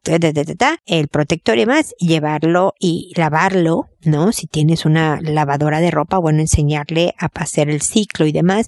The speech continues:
Si no, enseñarle cómo se enjuaga, lava y demás a mano, una, un, eh, las sábanas y demás, colgarla, es decir, a que él se haga cargo. No hay problema, hijo, no hay ningún problema, nada más. Esto es las consecuencias lógicas de esto se va a quitar con el tiempo.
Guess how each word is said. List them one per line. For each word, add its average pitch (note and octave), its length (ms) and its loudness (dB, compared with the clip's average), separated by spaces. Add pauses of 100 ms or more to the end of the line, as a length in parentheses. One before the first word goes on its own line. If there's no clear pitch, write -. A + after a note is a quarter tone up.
Si - 220 0
no, F3+ 380 2
enseñarle D#3 560 0
cómo D#3 300 0
se - 120 -2
enjuaga, E3 380 -2
lava D#3 260 0
y D#3+ 60 0
demás D#3+ 500 0
a - 20 2
mano, E3+ 480 0 (280)
una, D#3 360 0
un, D3+ 360 0
eh, D#3+ 220 -2
las C#3+ 220 -4
sábanas F#3 480 -2
y F3+ 60 0
demás, G#3+ 360 0 (180)
colgarla, G3+ 580 0
es A3 120 0
decir, A3 320 -2 (180)
a G#3 140 0
que G#3+ 160 0
él A3 100 0
se - 160 -4
haga G3+ 180 -2
cargo. - 440 -10 (160)
No E3+ 140 2
hay E3 120 0
problema, A#3 400 0
hijo, D4+ 260 -4 (180)
no D#3 240 0
hay E3+ 200 0
ningún F3+ 400 0
problema, B3+ 500 -2
nada F#3 320 0
más. F#3+ 320 -2 (180)
Esto G3+ 480 0
es E3+ 280 0
las A3+ 160 0
consecuencias F3+ 800 -2
lógicas D#3+ 540 -2
de - 120 -6
esto G3+ 380 0
se - 160 -2
va D#3 100 0
a D3+ 60 -4
quitar D#3+ 440 -4
con F#3+ 200 2
el A3 100 -6
tiempo. F4+ 360 -2